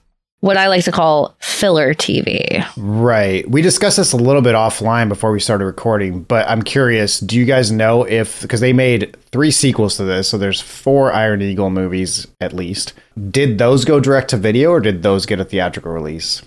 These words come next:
Speaker 2: 'Cause they seem to, like, have worse and worse critical reviews, so I'm, like, just guessing that they went straight to video.
Speaker 1: Two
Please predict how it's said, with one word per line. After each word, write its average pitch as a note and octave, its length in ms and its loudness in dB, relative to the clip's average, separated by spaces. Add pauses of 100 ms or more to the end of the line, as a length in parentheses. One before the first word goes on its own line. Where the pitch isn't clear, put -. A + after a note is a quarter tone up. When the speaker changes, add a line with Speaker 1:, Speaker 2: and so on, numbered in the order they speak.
(220)
Speaker 2:
'Cause G2 140 -8
they A2+ 120 0
seem C#3 280 2
to, A#2 160 2
like, G#2 260 0
have G2 340 -4
worse G#2 340 0
and G2 140 -4
worse G2 260 -2
critical B2+ 380 0
reviews, B2 480 2
so G#2+ 120 0
I'm, F2+ 300 -4
like, F2 240 -4 (240)
just F2+ 380 -10
guessing E3+ 480 -2
that - 160 -4
they D#3+ 80 2
went D3+ 220 -2
straight D#3+ 260 -2
to C#3+ 80 -8
video. D#3+ 420 -4 (960)
Speaker 1:
Two F4+ 240 4